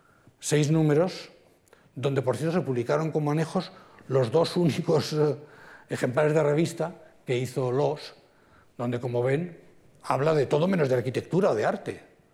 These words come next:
¿eh? Porque habla de la etiqueta, de las formas en la mesa, además de, de masturbación, pornografía, sexo, sífilis, en fin. Eh, temas innumerables que los refiere con, a través de su propia experiencia.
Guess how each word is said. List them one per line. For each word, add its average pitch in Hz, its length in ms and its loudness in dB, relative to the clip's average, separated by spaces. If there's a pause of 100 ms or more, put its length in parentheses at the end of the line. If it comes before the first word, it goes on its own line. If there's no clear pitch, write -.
(260)
¿eh? 127 160 -2
Porque 123 280 -4
habla 143 240 2
de 139 100 0
la 123 80 2
etiqueta, 165 580 -2
de 127 200 -2
las 107 260 -4 (300)
formas 135 460 0
en 120 80 -2
la 110 100 -4
mesa, 175 680 -4
además 123 520 -4
de, 131 380 2 (300)
de 117 360 -4
masturbación, 117 880 0
pornografía, 139 960 0
sexo, - 500 0
sífilis, 175 480 0
en 117 120 -2
fin. - 360 -4 (640)
Eh, - 400 -2 (720)
temas 170 300 2
innumerables 185 800 2 (300)
que 127 160 0
los 113 260 0
refiere 147 520 0
con, 113 340 -10 (240)
a - 100 -4
través 123 280 -2
de 139 60 -2
su - 100 -8
propia 127 260 -2
experiencia. - 640 -6